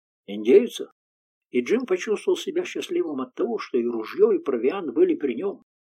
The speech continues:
Он мог двигаться куда угодно и не был ни с чем связан. Он поспешил от ручья, облюбовал высокое дерево и осторожно,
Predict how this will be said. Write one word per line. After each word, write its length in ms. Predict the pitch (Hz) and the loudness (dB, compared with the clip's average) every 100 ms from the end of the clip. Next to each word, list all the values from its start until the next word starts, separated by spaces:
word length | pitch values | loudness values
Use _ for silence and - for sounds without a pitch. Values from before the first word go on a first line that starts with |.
| _ _ _ _ _ | _ _ _ _ _
Он 160 | 123 147 | -4 4
мог 160 | 190 139 | 4 4
двигаться 400 | 185 175 175 180 | 0 0 -2 -4
куда 240 | 175 180 | 0 4
угодно 640 | 180 170 160 123 101 - - _ _ _ _ - | 4 4 2 0 -2 -16 -20 _ _ _ _ -6
и 160 | 131 | -2
не 140 | 131 120 | 0 -2
был 340 | 107 151 208 | 2 4 4
ни 120 | 202 | 2
с 60 | 170 | -2
чем 280 | - 147 - | -4 -4 -4
связан. 500 | - 120 123 127 143 _ _ _ _ _ _ _ _ _ _ _ _ _ - | -6 -4 -4 -8 -12 _ _ _ _ _ _ _ _ _ _ _ _ _ -14
Он 160 | 135 | -8
поспешил 540 | 135 123 - 131 165 156 | -4 -4 -2 0 0 0
от 120 | - | 0
ручья, 460 | 107 98 120 127 | -4 -6 -4 -4
облюбовал 520 | 139 117 120 131 175 185 | -4 -4 -2 0 2 0
высокое 440 | 147 143 - 117 | 0 0 0 -4
дерево 500 | 117 156 208 156 143 | 0 2 4 4 2
и 40 | |
осторожно, 960 | 127 - 117 240 262 254 196 120 - | 0 -4 -6 -6 -6 -6 -6 -10 -14